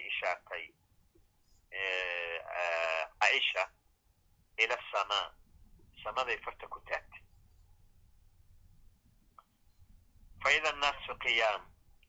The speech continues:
dadkiina way taagan yihiin oo salaad bay u taagan yihiin. Fa qaalad waxayna tiri Caaisha, markay fartii kor u taagtay, "Subxaana Allah,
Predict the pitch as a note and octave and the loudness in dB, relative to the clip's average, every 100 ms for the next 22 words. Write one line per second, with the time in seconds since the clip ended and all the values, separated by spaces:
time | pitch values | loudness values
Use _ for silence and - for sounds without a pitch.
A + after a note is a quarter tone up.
0 | _ _ _ _ E3 E3 - C#3 B2+ G2+ | _ _ _ _ 0 0 0 0 0 -2
1 | D#2+ - - - _ _ - _ A#2+ A#2+ | -6 -12 -20 -20 _ _ -20 _ -10 -4
2 | B2 B2+ C#3+ A#2+ A#2 G2+ A2 G#2+ A2+ G2+ | 0 2 0 -4 -10 -10 -6 -4 -6 -8
3 | G2 - F#2 F2 F2 D#2 _ - - - | -16 -8 -4 -4 -6 -12 _ -20 -20 -20
4 | _ - _ _ - - - _ _ - | _ -20 _ _ -20 -20 -20 _ _ -20
5 | _ - C3 D3+ E3+ D3 D#3 D#3 D3 D3+ | _ -2 4 6 6 4 2 2 0 -2
6 | - A2+ A2 A2+ A2+ A2+ - G2 - _ | -4 0 4 4 2 0 -2 -4 -6 _
7 | - - - - - C3+ C#3+ - E3 C#3+ | -20 -20 -20 -20 -8 -6 -6 -8 -8 -8
8 | - D#3+ C#3+ - F#2 - F#2 E2+ - _ | -2 -2 -2 0 0 0 -8 -8 -14 _
9 | _ _ _ _ - - A#2 - C3 A#2 | _ _ _ _ -16 -12 -10 -2 0 0
10 | G#2+ F#2+ F#2 | 0 2 2